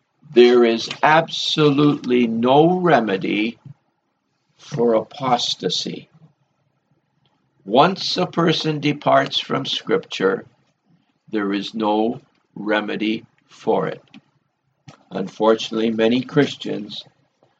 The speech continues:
naively think that, yeah, we can draw them back, we can, we can correct them, they'll, they'll just need proper teaching. Well, it doesn't work. Unbelief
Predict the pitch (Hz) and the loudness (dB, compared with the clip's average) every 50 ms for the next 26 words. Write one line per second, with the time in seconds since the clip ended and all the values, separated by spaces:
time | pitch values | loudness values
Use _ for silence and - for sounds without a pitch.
0 | _ _ - 104 101 101 101 107 113 120 123 120 117 120 127 131 117 - - 143 | _ _ -8 -6 -4 -2 0 2 4 4 4 4 4 4 2 2 2 -2 -2 -2
1 | 131 113 104 101 - - 113 101 98 - - - 117 110 107 110 113 110 110 113 | 0 0 -2 -4 -6 -4 -4 -4 -4 -4 -6 -2 0 2 4 4 4 2 0 -2
2 | 120 120 - 123 123 120 - 120 120 117 120 117 139 139 127 110 107 98 - - | -2 -4 -4 -6 -6 -4 0 2 2 2 2 2 -2 -2 4 4 4 4 4 0
3 | - - - - - 107 107 110 110 - 117 110 113 110 - _ - - _ _ | -2 -4 -12 -14 -10 -8 -8 -8 -8 -8 -8 -8 -8 -10 -14 _ -20 -20 _ _
4 | _ _ _ _ _ - 123 127 135 - 143 147 147 - - 156 143 127 113 101 | _ _ _ _ _ -4 -4 -4 -4 -4 -6 -6 -6 -4 -2 0 2 4 4 2
5 | - - - 107 101 98 104 110 110 _ _ _ _ _ _ _ _ _ _ _ | 2 -2 -6 -6 -6 -6 -6 -10 -16 _ _ _ _ _ _ _ _ _ _ _
6 | _ - - - 110 107 110 113 113 117 113 110 110 - - - 104 110 110 - | _ -20 -14 -6 -2 2 4 4 4 4 2 -4 -10 -14 -8 -6 -6 -6 -4 -2
7 | 120 127 123 - - 123 127 127 135 123 - - 123 113 117 117 - 135 127 117 | -2 -2 -2 -4 -4 -2 0 0 0 -2 -2 2 4 6 6 4 4 -2 -4 -2
8 | - - 120 98 90 - - - 98 98 101 104 101 - _ _ _ _ _ _ | -2 0 0 0 0 -2 -4 -2 -2 -4 -4 -8 -12 -20 _ _ _ _ _ _
9 | - - _ _ _ _ _ _ _ - - _ _ _ _ _ _ _ - - | -20 -20 _ _ _ _ _ _ _ -20 -20 _ _ _ _ _ _ _ -8 -4
10 | 101 98 104 101 98 - - 101 101 - 110 110 101 87 - 110 107 98 92 95 | -2 -2 -2 -2 -2 0 2 2 2 2 0 -4 -6 -6 -4 0 2 2 2 2
11 | - - - - _ _ _ _ _ _ _ _ _ _ _ _ _ _ _ _ | 0 -6 -18 -20 _ _ _ _ _ _ _ _ _ _ _ _ _ _ _ _
12 | _ _ _ _ _ _ _ - 110 127 139 147 143 123 147 147 143 147 147 151 | _ _ _ _ _ _ _ 0 2 2 2 2 4 6 6 6 6 6 4 4
13 | 170 185 175 - - - | 4 4 2 -2 -14 -20